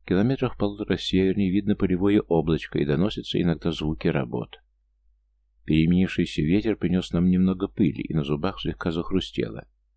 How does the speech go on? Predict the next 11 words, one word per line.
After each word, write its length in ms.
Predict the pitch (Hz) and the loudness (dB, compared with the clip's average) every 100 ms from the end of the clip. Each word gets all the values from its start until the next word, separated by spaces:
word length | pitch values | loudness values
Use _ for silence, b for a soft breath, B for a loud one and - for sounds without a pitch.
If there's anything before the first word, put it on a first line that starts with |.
| _ | _
на 80 | 85 | -6
что 180 | - 82 | 0 2
мои 160 | 82 | 2
одноклассники 640 | 73 67 - 98 113 113 113 | 2 -2 -2 -4 -2 -4 0
не 120 | 92 | 2
обратили 380 | 78 80 78 71 | 2 0 0 0
никакого 680 | 67 101 - - 85 85 90 | 0 0 -2 0 0 2 0
внимания. 640 | - 71 58 52 50 50 - _ _ _ _ _ _ _ _ _ - | -2 -2 -2 -6 -8 -12 -14 _ _ _ _ _ _ _ _ _ -4
"Последний 500 | 76 - 143 143 117 | -4 0 0 2 2
год 280 | 101 120 | 2 0
впереди", 720 | - 104 92 78 76 95 73 | 0 0 2 2 4 4 4